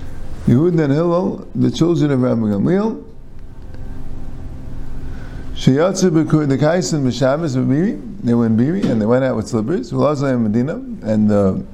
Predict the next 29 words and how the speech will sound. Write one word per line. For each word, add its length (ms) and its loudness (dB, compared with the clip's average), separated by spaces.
everyone 400 2
talked 240 0
about 240 4
them. 140 2
They 100 0
took 200 0
them 200 2
off 120 0
and 120 0
they 40 0
gave 200 2
them 120 0
to 120 2
their 360 2
<clears throat> 520 -2
servants. 680 2
They 60 6
didn't 100 4
want 140 2
to 60 0
say 160 4
it 20 2
was 160 2
mutter. 340 0
Because 240 2
they 120 6
were 120 2
Nayig 300 2
Isser. 460 0